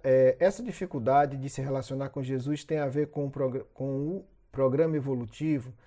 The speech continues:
passando pelo desafio do espírito aceitar e vivenciar os ensinamentos de Jesus como caminho, verdade e vida?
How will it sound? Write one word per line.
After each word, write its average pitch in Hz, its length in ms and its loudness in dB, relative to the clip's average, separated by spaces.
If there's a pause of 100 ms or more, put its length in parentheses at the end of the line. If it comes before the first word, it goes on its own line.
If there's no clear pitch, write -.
(240)
passando 175 400 -4
pelo 160 220 0
desafio 143 460 -2
do 135 100 -4
espírito 131 420 -6
aceitar 131 460 -2
e 160 40 0
vivenciar 135 460 -4
os 131 120 -2
ensinamentos 127 560 -8
de 127 80 -8
Jesus 127 360 -6
como 131 200 -8
caminho, 131 360 -6
verdade 123 400 -2
e 110 40 -6
vida? 120 400 -6